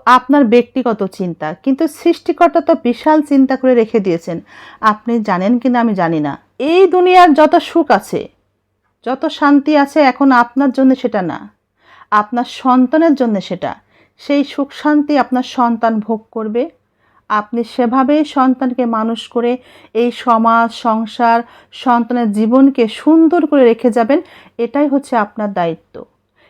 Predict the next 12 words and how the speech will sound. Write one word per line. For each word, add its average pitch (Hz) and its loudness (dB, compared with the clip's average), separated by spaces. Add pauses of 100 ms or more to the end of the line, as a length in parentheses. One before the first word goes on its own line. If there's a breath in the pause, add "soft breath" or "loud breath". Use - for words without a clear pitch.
(140)
এই 294 2
পৃথিবীর 330 2
সুখ - -6
শান্তি 302 0
আপনি 262 2
যতটুকু 254 -2
ভোগ 254 0
করেছেন 269 0 (360 loud breath)
আপনার 214 0
মা 185 0
বাবার 180 0
কাছে, 175 -10